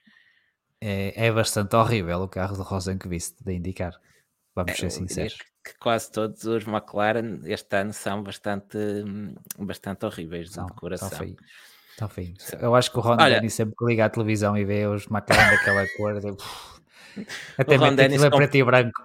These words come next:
Speaker 1: até mete a
Speaker 2: o que,
Speaker 1: preto
Speaker 2: eu
Speaker 1: e
Speaker 2: queria dizer,
Speaker 1: branco.
Speaker 2: o Ron Dennis comprou uma televisão a preto e branco para ver os McLaren na cor
Speaker 1: De
Speaker 2: correta.
Speaker 1: certeza, de certeza, <laughs> exato, de certeza absoluta. E, e imagina os toquezinhos a vermelho e está feito, para mim já chega assim.
Speaker 2: S-, exato,
Speaker 1: Mesmo.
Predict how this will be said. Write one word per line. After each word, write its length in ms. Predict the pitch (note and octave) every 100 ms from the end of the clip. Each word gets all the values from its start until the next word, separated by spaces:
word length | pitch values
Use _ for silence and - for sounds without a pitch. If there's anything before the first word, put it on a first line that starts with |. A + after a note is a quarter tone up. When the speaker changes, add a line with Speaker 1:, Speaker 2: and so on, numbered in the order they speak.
| - -
Speaker 1:
até 180 | B2+
mete 180 | B2+ C3+
a 40 | B2
Speaker 2:
o 20 |
que, 80 | -
Speaker 1:
preto 120 | D3
Speaker 2:
eu 60 | C#3+
Speaker 1:
e 20 |
Speaker 2:
queria 140 | C#3
dizer, 220 | B2 D#3
Speaker 1:
branco. 160 | D3+ D3
Speaker 2:
o 40 |
Ron 100 | D#3+ D#3+
Dennis 340 | D#3 D#3 D3
comprou 320 | D#3 C#3 C#3+
uma 100 | C#3
televisão 540 | C#3 C#3 C#3 C3+ C3+ C3
a 40 |
preto 220 | C#3+ C#3
e 40 | C#3
branco 300 | C3+ C3+ C3+
para 120 | C#3
ver 140 | C3 C3+
os 80 | A2+
McLaren 480 | B2+ - C3 A#2+ B2+
na 180 | B2+
cor 180 | - B2
Speaker 1:
De 60 | -
Speaker 2:
correta. 280 | A#2 A2+ -
Speaker 1:
certeza, 460 | C#3 A#2+ G#2+ A2 G#2+ -
de 320 | - - - -
certeza, 420 | - C#3+ D3+ -
<laughs> 40 | F3+
exato, 340 | B2 A2+ G#2+
de 40 | -
certeza 520 | - C3+ A#2+ C3+ B2
absoluta. 400 | A#2+ A#2 A#2+ G#2+
E, 60 | A2 C3+
e 200 | D3 C#3+
imagina 600 | C#3 C#3 B2 C3+ C3+ B2+ - - -
os 140 | C3 -
toquezinhos 640 | C#3+ B2+ A2+ B2+ B2+ A#2+
a 60 | C3
vermelho 500 | A#2+ A#2 A#2+ C3 C3
e 140 | B2
está 400 | G#2+ - - B2
feito, 280 | - A2+ -
para 120 | A#2+
mim 160 | A#2+ B2+
já 180 | A#2+ A2+
chega 340 | - G#2+ G2+
assim. 260 | G2 - F#2 _ _
Speaker 2:
S-, 140 | - B2
exato, 400 | C3+ B2 A#2+
Speaker 1:
Mesmo. 60 | G#2+